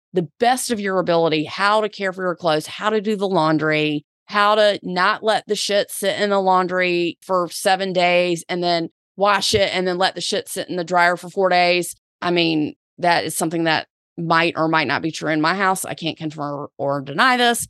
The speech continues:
Sometimes I do forget about it if it's in the dryer and I'm like, "Damn, where's my shit?" And I'm like, "Oh my God, I left it in there for four days."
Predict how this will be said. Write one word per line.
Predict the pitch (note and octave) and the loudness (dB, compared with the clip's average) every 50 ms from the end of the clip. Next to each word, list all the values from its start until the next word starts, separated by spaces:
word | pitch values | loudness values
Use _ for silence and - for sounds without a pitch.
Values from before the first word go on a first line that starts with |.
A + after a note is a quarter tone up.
| _ _ _ _ _ | _ _ _ _ _
Sometimes | - E3 D#3 D#3 F3 E3+ F3 G3+ | -10 -10 -8 -6 -6 -6 -4 -2
I | |
do | F#3+ A#3+ A#3+ | -2 -2 -2
forget | - C4 A#3+ C4 C4+ C#4 | -2 -2 0 2 2 2
about | B3+ C4 B3 B3+ B3 | 4 4 4 4 4
it | B3 B3 - - | 2 2 0 -2
if | G3 G#3+ | -6 -8
it's | G3+ A3 | -8 -6
in | A3 A3 | -4 -4
the | G#3+ G3+ | -4 0
dryer | G3 G#3 G3+ G3+ G3+ G3+ | 2 2 4 4 4 2
and | G3+ G3 | 2 0
I'm | G3 | 0
like, | G3+ G#3 - - - | -2 -2 -4 -4 -4
"Damn, | A#3 B3+ A#3+ G3+ F3 E3 | -2 -2 0 0 -2 -2
where's | D#3 G#3 B3+ F#4+ F#4 - - | -4 -6 -6 -6 -6 -6 -4
my | G4 F#4+ F4+ | -4 -4 -4
shit?" | - - - A#3 A#3+ A#3 F#3+ C3 D#2+ - - | -4 -6 -4 0 2 2 2 2 0 -4 -4
And | F#3 F#3+ | -4 -2
I'm | F#3 F3+ | -2 0
like, | F3+ F3 - - - | 0 0 -2 0 -2
"Oh | F#3 G3 | 0 0
my | G3 F#3 | 0 2
God, | E3+ F3+ F3 E3+ D#3+ D#3 D3 C#3 - - | 2 2 4 4 4 4 2 2 -2 -2
I | - D#3+ | -2 -2
left | E3+ D#3+ E3+ E3+ E3+ - | 0 0 -2 -4 -4 -6
it | D#3 D#3 | -4 -4
in | D#3 D3+ | -2 0
there | D#3 D3+ D3+ D3 D3 | 0 0 0 -2 -4
for | - - D3+ C#3+ C3+ | -6 -8 -8 -10 -8
four | - C#3 C3 A#2 | -8 -8 -6 -4
days." | F2+ D#2 F2+ A2+ - | -2 -4 -4 -6 -10